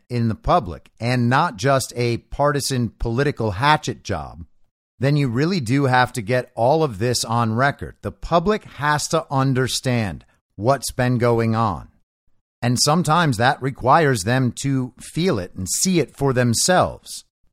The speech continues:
It's not at all satisfying when you know all of this has been happening for a long time,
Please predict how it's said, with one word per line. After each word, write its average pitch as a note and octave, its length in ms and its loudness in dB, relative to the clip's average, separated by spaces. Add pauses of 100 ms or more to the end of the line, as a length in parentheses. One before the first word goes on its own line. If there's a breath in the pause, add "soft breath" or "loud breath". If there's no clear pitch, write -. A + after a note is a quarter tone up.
(300)
It's A#2 260 -2
not D3+ 380 4
at E3 140 2
all E3 200 4
satisfying B2+ 920 0
when A#2 240 0
you B2+ 320 0
know C#3 500 2 (100)
all D3 280 2
of A2+ 140 -2
this C#3 200 2
has B2+ 140 -2
been A#2+ 160 0
happening B2 540 0
for A2+ 260 0
a A2 60 2
long A2 360 2
time, A#2 520 0